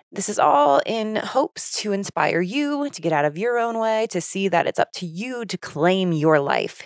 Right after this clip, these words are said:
to claim your joy, to claim your dreams, to claim your vision,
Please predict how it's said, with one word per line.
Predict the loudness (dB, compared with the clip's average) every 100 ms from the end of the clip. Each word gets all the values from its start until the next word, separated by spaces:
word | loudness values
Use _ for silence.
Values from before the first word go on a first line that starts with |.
| -16
to | -14
claim | -6 0 0 0 -4
your | -4 2 2
joy, | 2 0 -2 -4 -8
to |
claim | -2 0 2 -2 -6
your | -8 0 0 0
dreams, | -4 -8 -10 -14 -8
to | -6
claim | 0 0 0 -6 -12 -14
your | -4 4 4
vision, | 4 2 2 -4 -8